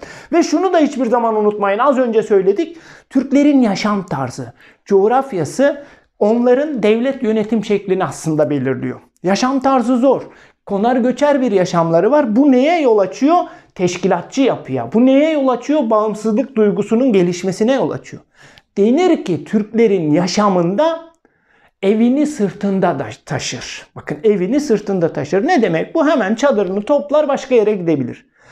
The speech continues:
Dolayısıyla başka bir devletin topluluğun egemenliğine girmektense göç ederek farklı bir yerde devlet kurar.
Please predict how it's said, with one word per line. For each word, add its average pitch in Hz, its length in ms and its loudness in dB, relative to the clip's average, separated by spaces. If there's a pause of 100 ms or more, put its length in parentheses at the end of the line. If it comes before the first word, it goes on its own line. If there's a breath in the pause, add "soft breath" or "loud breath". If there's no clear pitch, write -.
(180 soft breath)
Dolayısıyla 277 540 2 (480 loud breath)
başka 214 520 -2
bir 302 220 0
devletin 208 500 0
topluluğun 180 560 0
egemenliğine 190 640 0
girmektense 156 760 -2 (400 loud breath)
göç 262 240 0
ederek 185 600 0
farklı 175 400 0
bir 226 80 2
yerde 180 400 2
devlet 143 380 0
kurar. 120 320 -14